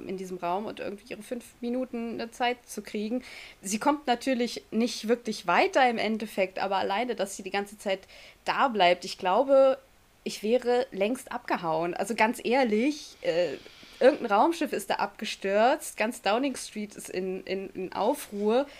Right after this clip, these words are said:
und ja, sie ist aber da. Sie hatte um drei Uhr fünfzehn den Termin,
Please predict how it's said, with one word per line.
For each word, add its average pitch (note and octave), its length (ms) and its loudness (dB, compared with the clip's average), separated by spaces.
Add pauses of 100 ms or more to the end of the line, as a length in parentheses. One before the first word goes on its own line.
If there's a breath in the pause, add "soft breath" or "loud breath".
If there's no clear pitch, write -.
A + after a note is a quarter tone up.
(360 loud breath)
und G#3 300 -2 (120)
ja, E3 300 4 (240)
sie E3+ 220 -8
ist F3 100 -4
aber A3 220 4
da. G3 320 6
Sie F#3 160 -4
hatte G3+ 260 0
um F#3 280 -4 (160)
drei G3+ 260 2
Uhr F3+ 60 -2
fünfzehn G#3 520 -4
den A3+ 180 -2
Termin, C#4+ 500 2